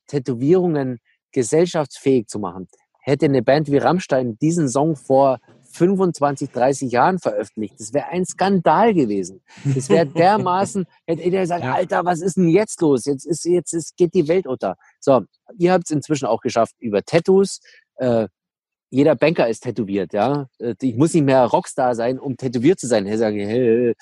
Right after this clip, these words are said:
Speaker 1: das ist das Normalste der Welt.“ Und es ist doch eigentlich total geil, dass, äh, Künstler heutzutage sich, ähm,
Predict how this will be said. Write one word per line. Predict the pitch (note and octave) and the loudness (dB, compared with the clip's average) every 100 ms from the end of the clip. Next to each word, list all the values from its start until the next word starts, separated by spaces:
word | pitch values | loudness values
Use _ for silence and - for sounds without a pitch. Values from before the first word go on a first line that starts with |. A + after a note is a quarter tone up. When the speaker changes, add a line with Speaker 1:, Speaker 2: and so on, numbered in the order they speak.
| - _ | -16 _
Speaker 1:
das | C3+ A#2 | -6 -2
ist | D#3 - | -4 -4
das | C3 C#3 | -8 -4
Normalste | B2 A#2 F#3 - | 0 2 2 0
der | C3+ B2 | -2 0
Welt.“ | A3+ A#2+ | -2 -4
Und | A2+ A2+ | -6 -8
es | A#2 C#3+ | -8 -10
ist | - | -10
doch | B2+ | -8
eigentlich | B2+ D3 | -4 -4
total | - B2+ B2 B2+ | -2 -2 2 2
geil, | G2+ C#3+ F3+ C3 - - - _ | 2 2 2 2 -2 -16 -20 _
dass, | B2 - | -2 -2
äh, | - A#2 A2 A2 | -2 0 0 -4
Künstler | - F#3+ - - C3 E3 | 0 0 0 -4 -4 -2
heutzutage | C3+ D3 C#3 C3 C#3+ | 0 0 0 2 2
sich, | B2+ C3 - | 2 -4 -6
ähm, | A#2 A#2+ A2 G#2+ | -2 0 0 -4